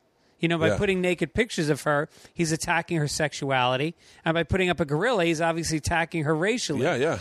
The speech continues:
Speaker 1: So I don't think it mattered what set him off. It was just what she represents.
Speaker 2: I'm, I'm just saying, from my perspective, if someone broke into my cloud and changed my website, I would be like, "What was the fucking thing I said?"
Speaker 1: That's the danger, though.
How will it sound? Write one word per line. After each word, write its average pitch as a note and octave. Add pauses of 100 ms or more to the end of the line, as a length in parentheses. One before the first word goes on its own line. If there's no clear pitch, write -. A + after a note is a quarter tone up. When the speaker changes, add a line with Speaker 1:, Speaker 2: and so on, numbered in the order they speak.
(120)
Speaker 1:
So F#3
I F#3
don't A3
think G#3+
it G3
mattered F#3+
what D#3+
set E3+
him D#3
off. E3
It D#3
was D3+
just -
what D#3+
she E3+
represents. D#3 (140)
Speaker 2:
I'm, D3
I'm D#3+
just D#3
saying, C3
from A#2+
my A#2+
perspective, G#2+
if A2
someone C3 (580)
broke A#2
into B2+
my A#2+
cloud G#2
and G2+ (140)
changed A2
my A2+
website, G2 (460)
I -
would B2
be B2+
like, G2+
"What A#2+
was B2
the A2+
fucking A#2+
thing B2+
I G#2
said?" C3
Speaker 1:
That's F#3
the F3+
danger, F3
though. B2